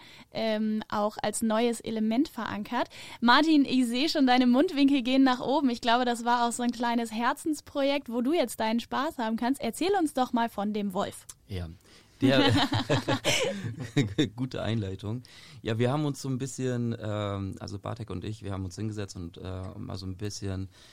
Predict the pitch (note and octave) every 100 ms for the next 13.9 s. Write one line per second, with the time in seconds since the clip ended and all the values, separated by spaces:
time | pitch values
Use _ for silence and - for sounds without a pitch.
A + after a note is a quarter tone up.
0 | - - F#2+ F#2 F2 G#2 - G#2 G2+ G#2+
1 | - G2 F#2+ G2+ F#2+ G2 F#2+ F2+ F2+ A2+
2 | B2 A#2 - A2+ A2 - F#2 F#2 F2+ -
3 | G#2 - G#2+ G#2 F2+ - F#2 G2 F#2 F2+
4 | F2+ F2 - F2+ E2+ A2 B2+ C#3+ B2 A#2
5 | A#2+ A2+ A2+ A2 - - - - G2 G2
6 | - A#2 C3+ - A#2+ A2+ G#2+ G2 F#2 F#2
7 | F#2 - A2 C#3+ D3 D#3 D#3 - A2 A#2
8 | A#2+ A#2+ A#2 A2+ A#2 A2+ F#2+ G#2 G#2 G2+
9 | G2+ - A2 A2 G#2 G2 F#2+ G2 F#2 G2
10 | G2 - - _ - G2+ - G#2 F#2 -
11 | G2 F#2+ F#2 F2+ F2+ F2 F#2 F#2 F#2 F#2
12 | G2 - F2 E2+ - F#2 F2+ F2 F#2 F2+
13 | - G#2+ A2 - G2 G2 G2 F#2+